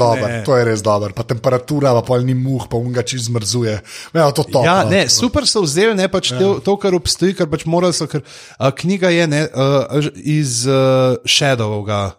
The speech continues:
Speaker 2: a, vidika, ne. Se pravi,
Speaker 1: Ja.
Speaker 2: okej, imaš te, a, prihod v Ameriko, imaš nekje v
Speaker 1: Aha,
Speaker 2: Ameriki,
Speaker 1: drugače pa
Speaker 2: ampak
Speaker 1: ne
Speaker 2: drugače
Speaker 1: gledaš,
Speaker 2: pa,
Speaker 1: ja.
Speaker 2: a, fokus je Shadow, ne. Tako da dejansko se potem slika počasi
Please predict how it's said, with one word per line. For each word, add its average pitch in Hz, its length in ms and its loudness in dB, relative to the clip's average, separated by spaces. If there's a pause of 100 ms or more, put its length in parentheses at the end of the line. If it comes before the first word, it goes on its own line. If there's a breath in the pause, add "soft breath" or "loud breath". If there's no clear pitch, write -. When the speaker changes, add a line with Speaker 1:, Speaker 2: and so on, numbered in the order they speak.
Speaker 2:
a, 101 320 -6
vidika, 107 520 -6
ne. 110 140 -4
Se 117 140 -6
pravi, 143 120 -2
Speaker 1:
Ja. 143 120 0
Speaker 2:
okej, 131 120 -2
imaš 131 260 0
te, 135 120 -2 (380 loud breath)
a, 117 180 0
prihod 160 380 -2
v 165 80 -2
Ameriko, 151 480 0
imaš 123 260 -2
nekje 113 260 -2
v 202 60 2
Speaker 1:
Aha, 220 60 -2
Speaker 2:
Ameriki, 180 280 2
Speaker 1:
drugače 160 240 2
pa 165 100 -2
Speaker 2:
ampak 147 140 2
Speaker 1:
ne 131 60 2
Speaker 2:
drugače 160 340 2
Speaker 1:
gledaš, - 80 2
Speaker 2:
pa, 180 80 2
Speaker 1:
ja. 170 80 4 (380)
Speaker 2:
a, 139 60 0
fokus 160 360 -2
je 151 120 0
Shadow, 131 320 0
ne. 113 120 -4
Tako 147 160 -4
da 143 100 0
dejansko 135 420 -2
se 147 100 -4
potem 151 340 -4 (320 loud breath)
slika 175 480 0
počasi 147 460 -2